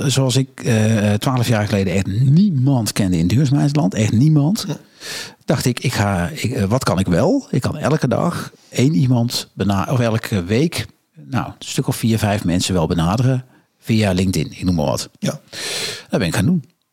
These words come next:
Speaker 1: Nou, kan je vertellen, Sander, na twaalf jaar, hele dikke, <laughs> zware weg, zeg maar. Het is, het is niet, misschien niet zo mooi asfalt als dat je hier op de snelwegen hebt liggen, maar je kan er met een dertig ton erover.
Speaker 2: Ja.
Speaker 1: Ik heb echt een, <laughs> een gedegen netwerk opgebouwd.
Speaker 2: Ja. Ja.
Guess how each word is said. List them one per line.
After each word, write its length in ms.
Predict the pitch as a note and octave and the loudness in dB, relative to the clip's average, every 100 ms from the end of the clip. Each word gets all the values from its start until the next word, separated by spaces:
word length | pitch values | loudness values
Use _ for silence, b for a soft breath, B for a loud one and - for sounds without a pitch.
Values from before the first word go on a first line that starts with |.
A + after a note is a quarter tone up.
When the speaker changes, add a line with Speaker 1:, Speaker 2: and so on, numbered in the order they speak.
| _ _ | _ _
Speaker 1:
Nou, 140 | - E2+ | -8 -4
kan 100 | F2+ | -2
je 80 | E2+ | 0
vertellen, 360 | B2 D3 C#3+ | 0 0 0
Sander, 260 | C3+ C#3+ D#3+ | 0 2 2
na 100 | A2+ | 0
twaalf 320 | C3 D#3 D#3 | 0 0 2
jaar, 260 | D3 A3 A3+ - _ _ - | 2 2 0 -6 _ _ -2
hele 300 | - C3+ B2 | 0 0 2
dikke, 240 | D3 D#3 - A2 | 2 2 0 0
<laughs> 100 | - | -2
zware 300 | D#3 C#3+ C#3+ | 0 0 2
weg, 220 | C#3+ - | 0 0
zeg 180 | - - | -2 -2
maar. 100 | F#2 | -2
Het 100 | A#2 | 0
is, 120 | A#2 | 0
het 300 | A2+ G#2 C3 | 0 0 0
is 100 | C3+ | 2
niet, 160 | D3+ D3 | 2 2
misschien 220 | C3 D#3+ | 2 2
niet 100 | E3+ | 4
zo 100 | E3+ | 4
mooi 180 | D3+ C#3 | 4 4
asfalt 420 | C3+ - C3+ A#2 | 2 2 0 0
als 100 | B2 | 0
dat 160 | B2 - | 0 0
je 80 | |
hier 140 | B2 B2 | 0 0
op 80 | B2 | 0
de 60 | |
snelwegen 480 | - - F#3+ A#2+ G2+ | 0 0 2 2 2
hebt 140 | E2+ | 0
liggen, 180 | E2+ G2 | 0 0
maar 80 | C3+ | 2
je 60 | A#2+ | 2
kan 160 | A#2+ | 2
er 80 | C3 | 2
met 140 | D3+ D#3 | 2 2
een 100 | D#3+ | 2
dertig 260 | E3 - | 0 0
ton 180 | - F#2+ | 0 0
erover. 400 | E3 C3 F#2 G2+ - | 0 -2 -4 -8 -4
Speaker 2:
Ja. 180 | C#3 A#2+ B B | -2 -2 B B
Speaker 1:
Ik 100 | B2 | 0
heb 80 | |
echt 160 | A2 - | 0 2
een, 140 | D3 | 2
<laughs> 200 | D#3+ C#3+ | 2 2
een 240 | B3 A3 D#3+ | 2 2 2
gedegen 300 | C#3 E3+ F3+ | 2 2 2
netwerk 360 | E3+ G#2 F2 | 2 0 -2
opgebouwd. 560 | F2 - F#3+ - F2+ - | -4 -4 -2 -2 -4 -10
Speaker 2:
Ja. 120 | B | B
Ja. 80 | B | B